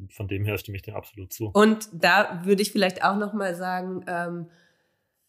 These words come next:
Speaker 2: ein Punkt, ich glaube, ich habe das in dem Podcast auch schon ein paar Mal gesagt, ähm, letztlich ist es auch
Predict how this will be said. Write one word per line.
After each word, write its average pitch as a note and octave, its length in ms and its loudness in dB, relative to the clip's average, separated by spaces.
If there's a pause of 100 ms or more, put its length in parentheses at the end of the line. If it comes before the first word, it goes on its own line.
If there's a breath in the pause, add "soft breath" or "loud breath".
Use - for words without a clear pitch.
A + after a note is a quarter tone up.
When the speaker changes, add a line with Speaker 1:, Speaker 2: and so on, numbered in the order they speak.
(160)
Speaker 2:
ein G3+ 200 6
Punkt, B3 220 8
ich - 80 -4
glaube, G3 180 8
ich G3+ 100 2
habe F#3+ 100 2
das G3 140 -2
in F#3 100 4
dem F#3 120 2
Podcast F#3+ 360 0
auch F3 80 4
schon F3+ 220 0
ein F#3 60 -2
paar F3+ 200 6
Mal G3 260 4
gesagt, F#3 580 0
ähm, F3 440 0
letztlich G3 480 4
ist F#3+ 180 0
es G3+ 160 0
auch F3 400 4